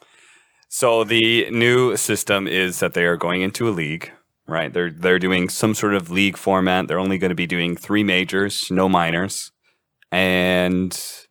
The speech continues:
yeah, like, that's, that's the, what the Liquid article put out. And I didn't really know how to feel about it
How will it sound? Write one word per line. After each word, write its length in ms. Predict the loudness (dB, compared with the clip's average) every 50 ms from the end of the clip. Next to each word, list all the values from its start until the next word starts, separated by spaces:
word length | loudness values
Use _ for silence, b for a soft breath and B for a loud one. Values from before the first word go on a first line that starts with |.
| _ _
yeah, 340 | -4 -2 -2 -2 -2 -4 -8 -10
like, 220 | -10 -12 -12 -8
that's, 360 | -6 -6 -6 -6 -6 -10 -8 -4
that's 280 | -2 -2 -2 -2 -4 -2
the, 640 | 0 0 2 2 2 0 0 0 0 0 -2 -4 -8 _ _ _ _ _
what 240 | -10 -2 -2 -2 -2
the 60 | 0
Liquid 280 | -2 -2 -2 -2 -4 -4
article 360 | -4 -4 -6 -8 -8 -12 -12
put 280 | -10 -10 -10 -10 -10 -10
out. 200 | -12 -14 -14 -18 _ _ _ _ _ _ _ _ b b b b b b b b
And 840 | 0 2 4 4 4 2 2 2 0 -2 -2 -4 -6 -8 -10 -12 -18 -20 -20 -20 _ _ _ _ _ _ _ _ _ _ _ _ _ _ _ _ _ _ _ _ _ _ _ _ _ _ _ _ _ _ _ _ _ _ _ _ _ _ _ -4
I 920 | 0 2 2 4 4 4 4 2 2 2 2 2 0 0 -2 -2 -4 -8 -12 -20 _ -6
didn't 200 | -2 0 0 2
really 180 | 2 2 2 2
know 140 | 2 2 2
how 100 | 2 0
to 80 | 0
feel 200 | 0 0 0 0
about 300 | 2 2 2 2 2 0
it 80 | -2